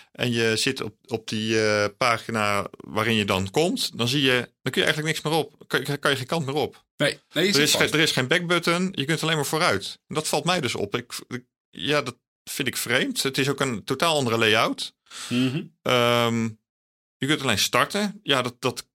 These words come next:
Speaker 1: kan om een gebruiker te motiveren om inderdaad door te gaan. Maar je kunt eigenlijk alleen maar terug via de echte knoppen van je browser.
Speaker 2: Ja.
Speaker 1: En er is niets meer gedefinieerd,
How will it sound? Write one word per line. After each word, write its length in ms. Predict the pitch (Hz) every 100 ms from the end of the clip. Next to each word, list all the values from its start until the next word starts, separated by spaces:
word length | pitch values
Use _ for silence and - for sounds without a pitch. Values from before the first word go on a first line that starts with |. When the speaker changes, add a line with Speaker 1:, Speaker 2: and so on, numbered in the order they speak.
| -
Speaker 1:
kan 360 | 131 117 107 -
om 220 | 117 107
een 100 | 110
gebruiker 360 | 117 120 113
te 100 | 104 110
motiveren 460 | 107 107 117 120
om 100 | 104
inderdaad 320 | 107 107 104 98
door 140 | 170
te 100 | -
gaan. 320 | - 104 135
Maar 80 | 123
je 60 | 123
kunt 140 | 147
eigenlijk 420 | - 202 190 165
alleen 160 | 160 180
maar 100 | 160
terug 280 | 170 165 -
via 220 | 156 151
de 300 | 143 139 135
echte 220 | - -
knoppen 300 | - 160 139
van 100 | 135
je 60 | 139
browser. 480 | 143 170 127 87 87 _
Speaker 2:
Ja. 180 | 156 -
Speaker 1:
En 160 | 123
er 60 | 131
is 120 | 131
niets 160 | 180 185
meer 140 | 165
gedefinieerd, 800 | 151 151 147 147 143 143 143 -